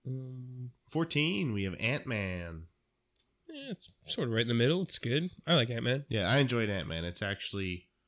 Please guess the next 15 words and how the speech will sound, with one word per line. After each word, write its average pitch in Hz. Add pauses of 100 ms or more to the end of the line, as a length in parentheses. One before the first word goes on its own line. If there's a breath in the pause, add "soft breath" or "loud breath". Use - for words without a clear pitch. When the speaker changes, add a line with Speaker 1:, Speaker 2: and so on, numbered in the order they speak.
(840)
Speaker 2:
well, - (300)
it's -
in 120
this 87
area. 82 (480 soft breath)
Speaker 1:
Yeah. 107
Speaker 2:
Um, 101 (100)
Speaker 1:
Likewise, 117
actually. 107
Speaker 2:
yeah. 156 (460 loud breath)
No, 190
it 190
was 190
good. 160
Um, 117